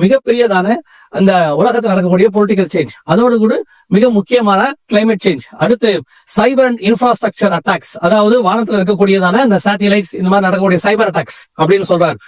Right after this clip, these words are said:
அடுத்து pandemic aftershocks, அதாவது வரக்கூடிய கொள்ளை நோய்கள், இதோடு கூட ஏற்படக்கூடியதான பின்விளைவுகள், இது எல்லாத்துக்கும் பயந்துதான் நாங்க இப்ப எல்லாம் உருவாக்குறோங்கிறார்.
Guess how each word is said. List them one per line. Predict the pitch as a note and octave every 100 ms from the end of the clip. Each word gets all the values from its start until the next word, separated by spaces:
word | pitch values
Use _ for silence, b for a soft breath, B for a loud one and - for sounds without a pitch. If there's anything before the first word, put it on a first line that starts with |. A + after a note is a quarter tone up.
| B B
அடுத்து | B G#3 A3+ G#3+ -
pandemic | G3+ A#3 A#3 A3+
aftershocks, | G3+ F#3+ F3+ - D#3+ -
அதாவது | - G3+ G3+ G#3 B3
வரக்கூடிய | G#3 G#3+ G#3
கொள்ளை | G3 G3+ G#3+
நோய்கள், | G3+ F#3+ G3 A3
இதோடு | F3+ F3+ G#3+
கூட | G#3 F3+
ஏற்படக்கூடியதான | G#3 G3 F#3 F#3 F3+ E3 G3+ C4 b b b B3
பின்விளைவுகள், | C#4+ D4+ C4 F#3 D#3+ B2+ A#2+
இது | F3 F#3
எல்லாத்துக்கும் | B3 C4 A3+ B3 E3+
பயந்துதான் | F#3 B3 G#3+ E3 G3 A#3
நாங்க | F#3 F3
இப்ப | D#3
எல்லாம் | E3+ G3
உருவாக்குறோங்கிறார். | F3 F#3+ F3+ F3+ D#3+ D#3 D3